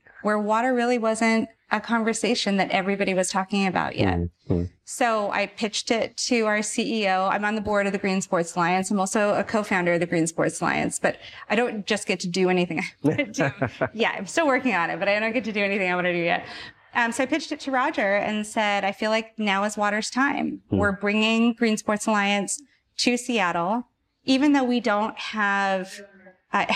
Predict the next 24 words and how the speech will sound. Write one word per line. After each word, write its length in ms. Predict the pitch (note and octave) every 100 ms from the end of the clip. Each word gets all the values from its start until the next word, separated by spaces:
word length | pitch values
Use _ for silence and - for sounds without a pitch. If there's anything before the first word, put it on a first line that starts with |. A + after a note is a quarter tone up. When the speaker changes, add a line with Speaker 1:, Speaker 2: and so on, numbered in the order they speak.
| - -
Speaker 1:
<laughs> 120 | -
I'm 80 | E3+
fascinated 680 | - A3+ G#3 - G#3+ G3 F#3+
by 140 | F#3+ F3+
Lake 240 | F3+ F3
Tulare 640 | - F#3 F3+ F3+ F3 F3
in 120 | F#3 F#3+
California. 500 | F3 F3+ G3+ F#3+ G3+
Speaker 2:
Oh, 140 | G#2
right. 260 | F2 F2+ G3+
Speaker 1:
We 60 | -
can 80 | D4
have 160 | C#4+ B3
an 60 |
extra 280 | A#3 - G3+
lake 300 | F#3 F3+ -
now, 440 | E3 D#3 E3+ A3+
you 60 | F#3+
Speaker 2:
Right. 160 | F#3 F#3
Speaker 1:
know, 120 | F3+
up 180 | F#3 F#3+
in 200 | F#3 F3+
Washington 560 | F#3 F#3 F#3 F3+ F3
State. 440 | F3 G#3+ G3+ F#3